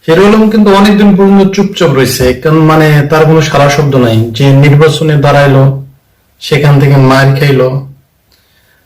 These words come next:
একবার লড়াইলো পুলিশে, তারপরে অনেক কিছু হয়ে গেছে। তারপরে কিন্তু তার আবার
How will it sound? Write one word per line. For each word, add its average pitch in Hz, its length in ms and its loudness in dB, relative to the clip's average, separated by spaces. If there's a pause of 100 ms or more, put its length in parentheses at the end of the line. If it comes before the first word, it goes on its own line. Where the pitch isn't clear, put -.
একবার 135 320 0
লড়াইলো 143 460 2 (100)
পুলিশে, 135 440 0 (1160)
তারপরে 135 440 -2
অনেক 185 600 2
কিছু 147 220 -2
হয়ে 139 180 2
গেছে। 131 200 2
তারপরে 139 420 0
কিন্তু 139 280 0 (120)
তার 131 220 0
আবার 131 280 0